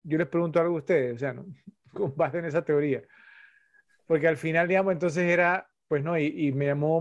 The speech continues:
me impactó mucho esa escena, digamos, donde, donde está Margot llorando, digamos, en la, en la cocina, en el piso, y le dice, "Te vas a quedar con ella, estás loco".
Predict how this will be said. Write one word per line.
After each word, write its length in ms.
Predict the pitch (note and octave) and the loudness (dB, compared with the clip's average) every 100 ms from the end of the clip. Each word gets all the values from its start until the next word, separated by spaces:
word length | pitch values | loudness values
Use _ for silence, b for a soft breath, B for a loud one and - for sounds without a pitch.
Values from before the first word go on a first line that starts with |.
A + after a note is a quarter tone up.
| F3+ | -2
me 100 | E3+ | -6
impactó 380 | C3+ D3 C3+ F3 | 0 0 0 0
mucho 300 | F3+ F#3 F3+ | 2 2 2
esa 140 | E3 | 0
escena, 260 | D#3+ E3+ F3 | 0 0 0
digamos, 280 | E3 E3+ E3 | 2 0 0
donde, 260 | D3+ D3 | 0 0
donde 220 | C#3 C3+ | -2 -2
está 180 | C3 D3+ | -2 -2
Margot 560 | D#3 D#3+ D#3 D#3 F3 - | 2 2 2 2 0 -2
llorando, 400 | D3 C#3 C#3+ D#3 | -2 0 2 0
digamos, 240 | D#3 D#3 | 0 0
en 80 | D#3 | -2
la, 80 | C#3+ D3 | -2 -4
en 100 | C3+ | -6
la 120 | B2+ | -6
cocina, 380 | B2+ - D3 D#3 | -6 -4 -2 0
en 60 | |
el 120 | C#3+ B2+ | 0 0
piso, 440 | C#3 C3+ D#3 - _ _ _ _ - | -2 -2 -6 -6 _ _ _ _ 0
y 60 | |
le 60 | D3 | 0
dice, 140 | C#3+ | 0
"Te 120 | C#3+ D#3 | 2 4
vas 160 | F3 | 4
a 60 | G3 | 4
quedar 200 | F#3 E3+ | 2 2
con 160 | F#3+ | 2
ella, 160 | G3+ E3+ | 2 2
estás 260 | D3 E3+ F3+ | 0 0 2
loco". 400 | G3 C#3 C3+ | 2 0 -6